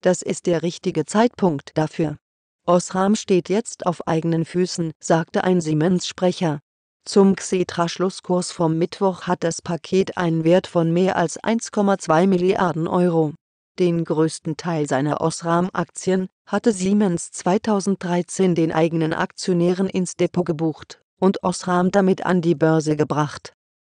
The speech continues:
Zuletzt hielt Siemens noch etwa siebzehn Komma fünf Prozent an Osram. Der chinesische Halbleiterkonzern Sanan Optoelectronics hatte Insidern zufolge Interesse an dem Aktienpaket,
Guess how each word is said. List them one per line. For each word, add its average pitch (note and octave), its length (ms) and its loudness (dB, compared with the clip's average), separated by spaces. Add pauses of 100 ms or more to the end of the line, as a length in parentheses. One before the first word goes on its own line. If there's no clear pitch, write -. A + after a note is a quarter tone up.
Zuletzt - 500 2
hielt E3+ 280 0
Siemens G3 520 0
noch D#3 160 0
etwa E3+ 380 -2
siebzehn G#3 680 2
Komma G3+ 340 2
fünf - 280 -6
Prozent F#3+ 520 -2
an F3+ 200 0
Osram. E3+ 540 0 (460)
Der F3+ 140 6
chinesische A3+ 720 2
Halbleiterkonzern E3+ 1160 0
Sanan D#3+ 420 2
Optoelectronics E3+ 1200 -2
hatte F#3+ 280 2
Insidern E3 680 0
zufolge F3 560 2
Interesse F#3 640 -2
an F3+ 180 2
dem E3 240 2
Aktienpaket, E3 880 -4